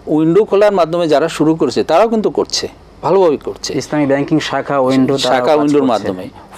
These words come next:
Speaker 1: ফলে ব্যবসা বাণিজ্যের যে প্রসার, এটা ব্যাপকভাবে ঘটছে। এবং আমি তো মনে করি এখন বাজারে বা মার্কেটে যে চাহিদা ইসলামী ব্যাংকিংয়ের, এটা আমরা,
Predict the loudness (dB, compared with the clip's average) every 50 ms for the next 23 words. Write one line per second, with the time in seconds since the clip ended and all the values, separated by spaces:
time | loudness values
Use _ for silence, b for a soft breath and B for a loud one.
0 | -4 0 0 2 4 2 2 2 2 0 -2 -4 -8 -18 -20 -16 -14 -4 0 0
1 | 0 0 0 0 2 2 2 2 0 0 0 0 -2 -2 -2 -4 0 0 -2 -2
2 | 0 -2 -2 -2 0 -2 -2 -4 -4 -10 -20 B B B B B B B B -4
3 | -4 -4 -4 0 2 2 2 4 4 0 0 0 0 -2 0 0 0 0 0 -2
4 | 0 -2 -2 -2 -4 -2 -2 0 0 0 0 0 0 0 -2 0 0 0 0 0
5 | -2 -2 0 0 0 2 0 0 -2 0 0 0 0 2 2 0 0 -2 B B
6 | B B B B B -4 -4 -4 -2 -2 -2 0 2 2 2 0 -2 -4 -8 -6
7 | -2 0 0 0 2 2 2 2 2 2 2 0 0 0 0 0 2 2 0 0
8 | -2 -4 -2 0 0 0 0 -2 -2 -2 -4 -4 -2 -2 0 2 2 2 2 0
9 | -2 -2 -2 0 -2 -2 -4 -4 -4 -4 -2 -2 -2 -4 -4 B B B B B
10 | B B B B B B B -4 -4 -2 2 4 4 4 4 2 2 2 4 4
11 | 4 4 4 2 0